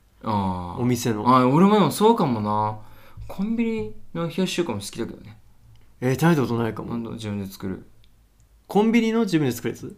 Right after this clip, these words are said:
Speaker 1: 自分で。
Speaker 2: あの、スパサラみたいな、プラの箱に入ってるやつ。
Speaker 1: プラの箱に入ってる。シャッてスライドして。
Speaker 2: あー、そういうことね。
Speaker 1: つゆかけて食べるの。
Speaker 2: はいはい。
Speaker 1: 俺も好きだけどね。
Speaker 2: あれうまい？
Speaker 1: うまい、うまい、うまい。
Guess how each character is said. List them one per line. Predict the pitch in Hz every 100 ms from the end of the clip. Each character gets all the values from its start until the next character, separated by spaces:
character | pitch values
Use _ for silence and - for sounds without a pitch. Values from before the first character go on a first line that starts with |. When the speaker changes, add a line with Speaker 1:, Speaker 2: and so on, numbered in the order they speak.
| -
Speaker 1:
自 | 120
分 | 123
で。 | 123
Speaker 2:
あ |
の、 | 117 113 - -
ス | - -
パ | 175
サ | - 175
ラ | 165
み | 165
た | 147
い | 110
な、 | 87 90 - - - - _ - - -
プ | 147
ラ | 151 117
の | 104
箱 | 113 120
に | 117
入 | 117
っ | 107
て | 127
る |
や | 160
つ。 |
Speaker 1:
プ | 202
ラ | 156
の |
箱 | 127 117
に |
入 | 113
っ |
て | 104
る。 | 98 -
シ | - -
ャ | 139
ッ | -
て |
ス | 104 120
ラ | 117
イ |
ド | 107
し |
て。 | 160
Speaker 2:
あ | 185 175 160
ー、 |
そ | 170
う |
い |
う | 165
こ | 147
と | -
ね。 |
Speaker 1:
つ | -
ゆ | 120
か | 107
け | 98
て |
食 | 98 95
べ |
る | -
の。 | -
Speaker 2:
は |
い | 117
は |
い。 |
Speaker 1:
俺 | 110
も |
好 | -
き | 165
だ | 107
け |
ど | 98
ね。 |
Speaker 2:
あ | 127
れ |
う | 120
ま | 120
い？ | 104 101
Speaker 1:
う | -
ま | 123 107
い、 |
う | 98
ま | 90
い、 |
う | 90
ま |
い。 | 87